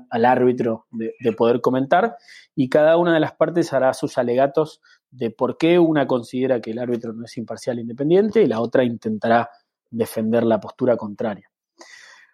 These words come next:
Acá también, como te comentaba antes, también es muy importante el cuerpo normativo que se ha desarrollado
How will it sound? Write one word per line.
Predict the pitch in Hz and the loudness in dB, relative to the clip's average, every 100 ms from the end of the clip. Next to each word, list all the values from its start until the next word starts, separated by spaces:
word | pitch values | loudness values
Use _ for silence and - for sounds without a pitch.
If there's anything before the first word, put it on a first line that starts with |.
| _ - | _ -10
Acá | 175 208 | -2 0
también, | 190 185 220 | 2 2 2
como | 208 175 | 2 2
te | 151 | 2
comentaba | 147 156 160 175 175 185 | 2 2 2 2 4 2
antes, | 190 170 - | 0 -4 -2
también | 147 147 170 185 | -4 2 2 2
es | 170 | 0
muy | 151 151 | 0 0
importante | 147 143 135 139 143 | 2 0 0 -2 -2
el | 131 | -2
cuerpo | 131 143 143 | 0 0 0
normativo | 127 117 117 120 135 127 | -2 -4 -6 0 0 0
que | |
se | 120 - | -4 -2
ha | 120 113 | -2 -2
desarrollado | 113 - 110 110 - 123 117 104 110 | -6 -6 -8 -6 -4 -4 -4 -8 -14